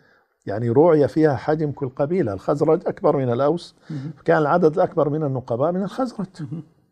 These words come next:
Speaker 1: إذا التمثيل
Speaker 2: يعني تمثيل
Speaker 1: النسبي،
Speaker 2: نيابي صحيح.
Speaker 1: التمثيل النسبي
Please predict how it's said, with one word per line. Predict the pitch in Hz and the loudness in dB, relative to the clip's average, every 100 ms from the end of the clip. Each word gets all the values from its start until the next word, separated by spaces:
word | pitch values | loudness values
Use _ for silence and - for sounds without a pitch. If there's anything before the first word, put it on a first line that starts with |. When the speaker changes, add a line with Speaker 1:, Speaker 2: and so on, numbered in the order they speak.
| - | -8
Speaker 1:
إذا | 117 127 | -2 -2
التمثيل | 117 135 127 196 | 0 0 2 4
Speaker 2:
يعني | 165 156 | 4 4
تمثيل | 202 | 2
Speaker 1:
النسبي، | 165 165 165 | 6 6 6
Speaker 2:
نيابي | 170 156 151 147 165 | 0 -6 -8 -10 -12
صحيح. | - 170 143 | -10 -6 0
Speaker 1:
التمثيل | 135 135 160 202 | 0 2 4 4
النسبي | 185 247 190 - 277 | 4 0 0 2 2